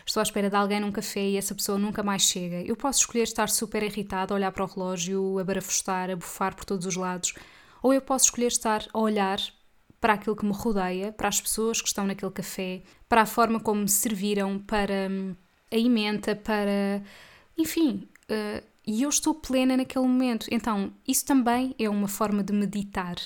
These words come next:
não é? Não tem que ser só aquela postura corriqueira que nós,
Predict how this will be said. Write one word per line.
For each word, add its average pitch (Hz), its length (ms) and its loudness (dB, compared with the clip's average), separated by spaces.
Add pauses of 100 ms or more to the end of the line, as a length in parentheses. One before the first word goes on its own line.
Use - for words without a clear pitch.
(100)
não 202 100 -2
é? 190 180 -2
Não 208 200 -4
tem 220 240 0
que 220 100 -4
ser 233 240 0
só 247 460 2
aquela 202 320 -4
postura 202 480 0
corriqueira 196 680 -4
que 196 140 -6
nós, 190 380 2